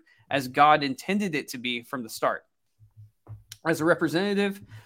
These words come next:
God opts to punish Jesus in place of all the other members of humanity, sort of like the director of teaching is punished in place of all the other, uh, faculty members, because God knows that visiting the punishment upon one representative member,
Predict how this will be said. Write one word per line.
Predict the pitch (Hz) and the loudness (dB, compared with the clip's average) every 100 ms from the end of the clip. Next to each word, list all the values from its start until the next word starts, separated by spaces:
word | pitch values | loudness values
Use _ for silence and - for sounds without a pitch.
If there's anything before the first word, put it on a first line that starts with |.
| - | -4
God | - 175 175 | 4 6 6
opts | 160 - | 4 2
to | 165 | -10
punish | - 214 233 220 | -2 0 0 -4
Jesus | - 196 196 180 | -4 -2 -2 -2
in | 147 | -6
place | - - 247 285 - | -4 0 2 0 -4
of | 151 | 0
all | 147 135 | 2 2
the | 135 | 0
other | 127 127 | -2 -2
members | 127 131 - | -4 -6 -8
of | 127 | -12
humanity, | 123 123 123 123 139 156 - - - - | -8 -6 -6 -6 -6 -8 -18 -20 -20 -16
sort | - - - 143 | -12 -10 -6 -4
of | 135 | -2
like | 139 131 | -2 -2
the | 123 | -4
director | 139 131 127 | -2 -2 -4
of | - | -8
teaching | 143 - 117 | -10 -8 -10
is | 113 | -10
punished | - 123 117 | -10 -10 -10
in | 123 | -8
place | 120 117 | -8 -8
of | 117 | -6
all | 117 | -6
the | 117 | -6
other, | 117 113 - _ _ - | -8 -10 -12 _ _ -2
uh, | 120 110 | 0 2
faculty | - 139 120 120 | 4 4 2 -10
members, | 110 120 135 - _ _ - | -8 -8 -10 -14 _ _ -2
because | 165 233 254 175 | 2 6 4 6
God | 165 170 | 6 6
knows | 160 139 127 127 | 6 2 0 -2
that | 143 127 | -6 -4
visiting | 135 180 180 196 | 0 0 0 0
the | 165 | 0
punishment | 160 156 147 151 - | -2 -4 -2 -4 -4
upon | 139 139 135 127 | 0 0 0 0
one | 151 180 | 0 4
representative | 180 170 147 147 139 120 | 2 2 -2 0 -2 -2
member, | 127 175 147 104 | 0 0 0 -6